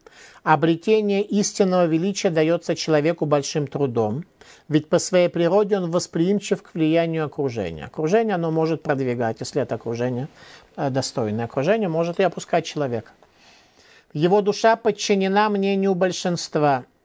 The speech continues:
М, нам свойственно вместо абсолютного стремления к цельности, э,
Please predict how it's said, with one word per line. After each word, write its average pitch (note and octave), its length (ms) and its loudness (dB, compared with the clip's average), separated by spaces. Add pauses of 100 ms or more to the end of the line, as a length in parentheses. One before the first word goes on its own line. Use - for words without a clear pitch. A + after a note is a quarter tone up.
(140)
М, D3+ 380 -4
нам F3 200 0
свойственно F3+ 920 0
вместо D#3 720 -2
абсолютного D#3 800 -2
стремления C#3+ 560 -2
к - 20 -20
цельности, D#3 920 -2
э, C3+ 280 -2